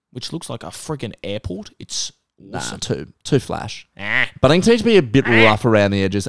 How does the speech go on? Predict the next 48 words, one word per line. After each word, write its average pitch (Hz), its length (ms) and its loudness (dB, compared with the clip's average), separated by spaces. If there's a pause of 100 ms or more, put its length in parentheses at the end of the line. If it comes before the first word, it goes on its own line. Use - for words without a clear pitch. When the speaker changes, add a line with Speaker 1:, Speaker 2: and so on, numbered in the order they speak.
Speaker 2:
Um, 127 400 4 (240)
Speaker 1:
Okay. 131 180 -6
Speaker 2:
the 131 80 0
one 170 160 6
at 254 120 0
Indro 143 320 4
is 127 100 2
quite 117 240 2
hard 117 200 2
to 107 80 -6
navigate 104 420 0
'cause 101 160 -6
it's, 95 100 -6
like, 98 160 -4
two 107 200 0
levels. 90 480 -6 (120)
Speaker 1:
Hell 78 180 -14
Speaker 2:
The 131 100 2
Speaker 1:
yes. 104 100 -4
Speaker 2:
beauty 180 380 2
of 147 100 2
the 127 80 4
Stafford 113 460 0
Bunnings 98 500 -2
is 107 160 -2
it's 104 80 -4
the 120 60 2
most 104 180 2
logical 104 460 2
layout. 92 360 -2
It's - 120 -6
just - 180 -6
like 113 160 4
a 107 60 -4
fucking 101 760 -2 (300)
airplane 107 360 0
hangar, 98 280 -4
I 95 100 -6
guess. - 400 -10 (420)
I 131 140 6
have 147 160 2
such - 300 0
a 170 40 -6
Speaker 1:
Mm. - 40 -12
Speaker 2:
clear 127 260 2
memory 113 300 0
of, 98 100 -2
like, 101 280 2